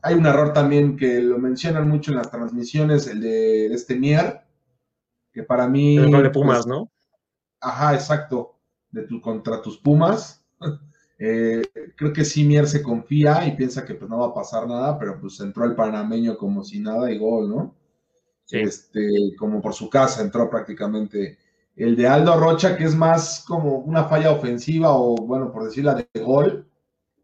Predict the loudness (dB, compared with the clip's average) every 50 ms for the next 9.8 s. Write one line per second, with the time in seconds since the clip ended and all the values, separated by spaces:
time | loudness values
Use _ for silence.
0 | _ _ _ _ _ _ _ -4 -2 -2 -2 -2 -4 -4 -4 -2 -2 0 -2 -2
1 | -2 -2 -2 -2 -2 -2 -2 -4 -6 -8 -12 -14 -16 -12 -8 -6 -6 -6 -6 -4
2 | -2 -2 0 0 0 -2 -2 -2 -4 -4 -4 -4 -4 -4 -2 0 0 0 0 0
3 | 0 -2 -4 -4 -2 -2 0 2 2 4 4 4 4 2 0 -2 -6 -14 _ _
4 | _ _ _ _ _ _ _ _ -6 -4 -4 -2 -2 -4 -4 -6 -4 -6 -6 -8
5 | -8 -12 -10 -4 0 2 2 4 4 4 2 2 0 0 0 2 4 4 6 6
6 | 4 4 2 0 -2 -6 -8 -10 -8 -6 -4 -4 -4 -4 -6 -6 -6 -2 0 2
7 | 4 4 2 2 0 0 -2 -2 -2 -4 -6 -6 -4 -2 -2 -2 -4 -6 -8 -6
8 | -4 -4 -2 0 0 -2 -2 -4 -6 -8 -8 -10 -12 -14 -12 -8 -8 -6 -8 -8
9 | -10 -16 -12 -12 -12 -10 -8 -8 -6 -6 -6 -6 -6 -10 -12 -14